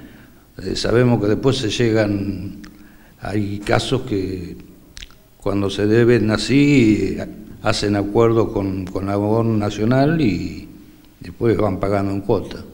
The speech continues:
Eso se hace más o menos como dos años que se viene realizando ese petitorio que piden el empleador a la,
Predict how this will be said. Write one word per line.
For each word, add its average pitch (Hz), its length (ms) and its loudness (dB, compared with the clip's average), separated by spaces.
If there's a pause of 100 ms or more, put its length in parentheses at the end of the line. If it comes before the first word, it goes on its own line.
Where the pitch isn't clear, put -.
(140)
Eso 104 240 -4
se - 160 -8
hace 95 460 -6 (420)
más 98 120 -2
o - 20 2
menos 107 420 2
como 104 200 0
dos 107 180 4
años 131 160 6
que 117 100 2
se - 140 -4
viene 101 240 0
realizando 95 800 -4 (800)
ese - 220 -4
petitorio 104 680 2
que 101 80 0
piden 101 720 -2
el 101 180 -6
empleador 101 500 0
a 117 80 2
la, 95 280 -6